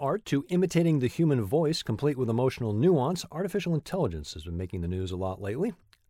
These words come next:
It's playing an ever-increasing role in our lives. Our publisher, Adam Gillett, addresses the issues raised by A I, especially how it relates to what we do here at the Post. He shares his thoughts at alamedapost dot com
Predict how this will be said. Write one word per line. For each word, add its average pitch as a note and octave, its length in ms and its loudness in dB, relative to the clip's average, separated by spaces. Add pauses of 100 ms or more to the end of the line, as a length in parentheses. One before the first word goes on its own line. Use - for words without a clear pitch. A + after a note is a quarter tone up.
(100)
It's F#2+ 260 -10
playing G#2+ 320 -2
an A#2+ 140 -6
ever-increasing C3 720 -2
role G#2 300 -2
in F2 80 -4
our G2+ 120 -4
lives. G#2 440 -4 (720)
Our F3 160 2
publisher, A#3+ 540 0
Adam E3+ 260 2
Gillett, D#3 340 2
addresses D3+ 440 0
the C#3 160 -2
issues D3+ 300 -2
raised F3 320 0
by G2 180 -4
A G#2 240 -4
I, F#2 160 -6
especially F3+ 440 -6
how D#3 180 -2
it D3+ 60 -6
relates D3 360 -2
to C#3 100 -4
what C#3+ 120 -4
we D3+ 100 -2
do D3 120 0
here C#3 140 0
at C3+ 80 -2
the D3+ 80 -6
Post. - 400 -6 (340)
He F#2+ 120 -6
shares G2 320 0
his F2 160 -8
thoughts E3+ 340 -4
at A#2 140 -4
alamedapost C3+ 640 2
dot A2 240 -2
com C#3+ 400 -4